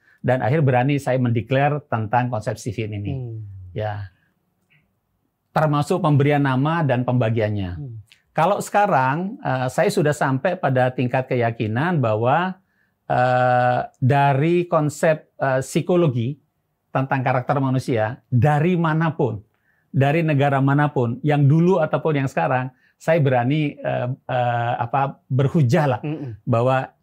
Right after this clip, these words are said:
Speaker 1: insya Allah ini yang is the best.
Speaker 2: Hmm.
Speaker 1: Ya,
Speaker 2: Hmm.
Speaker 1: eh, simple, akurat gitu.
Speaker 2: Hmm, hmm.
Speaker 1: Eh, membagi manusia dalam,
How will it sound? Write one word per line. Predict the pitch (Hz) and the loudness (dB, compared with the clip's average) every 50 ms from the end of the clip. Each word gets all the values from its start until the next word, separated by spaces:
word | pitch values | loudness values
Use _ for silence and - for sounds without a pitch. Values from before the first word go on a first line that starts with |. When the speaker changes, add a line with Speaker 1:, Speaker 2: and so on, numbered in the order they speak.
| _ _ _ _ _ _ | _ _ _ _ _ _
Speaker 1:
insya | - 127 131 - 120 | -4 -4 0 0 0
Allah | 127 151 165 | 2 2 0
ini | 143 135 147 156 147 | 0 0 0 0 0
yang | 135 135 | 0 0
is | 143 127 - | -2 -4 -2
the | 135 131 | -2 0
best. | 110 110 95 87 - - - - | 0 0 -2 -2 -6 -10 -16 -14
Speaker 2:
Hmm. | 156 165 165 156 151 139 131 127 120 117 113 | -12 -10 -10 -10 -10 -10 -12 -12 -12 -10 -6
Speaker 1:
Ya, | 117 113 107 101 101 101 107 - | -4 -2 -2 -2 -4 -4 -8 -12
Speaker 2:
Hmm. | - | -8
Speaker 1:
eh, | - 123 117 113 113 110 110 110 107 107 110 123 | -4 -4 -2 -2 -2 -4 -4 -4 -4 -6 -6 -6
simple, | - - 170 151 143 - 190 185 226 262 - - _ _ _ _ _ _ _ _ _ _ _ _ | -4 -2 0 0 0 2 2 2 0 0 -4 -8 _ _ _ _ _ _ _ _ _ _ _ _
akurat | - 143 - - 165 151 117 107 - | -6 -4 0 0 0 2 0 0 -2
gitu. | - 113 110 156 143 - 120 104 | -4 -6 -6 -4 -6 -6 -8 -10
Speaker 2:
Hmm, | - _ - | -14 _ -18
hmm. | 135 113 101 - | -18 -16 -12 -8
Speaker 1:
Eh, | 120 123 120 120 123 123 - 131 | -6 -6 -4 -4 -6 -6 -2 0
membagi | 139 139 139 135 127 131 131 139 | 0 2 2 2 2 2 2 2
manusia | 131 135 131 135 127 - - 151 170 | 2 2 0 0 -2 -2 0 0 2
dalam, | 175 135 127 123 127 147 165 185 190 - - | 2 2 2 2 2 2 0 0 -4 -8 -14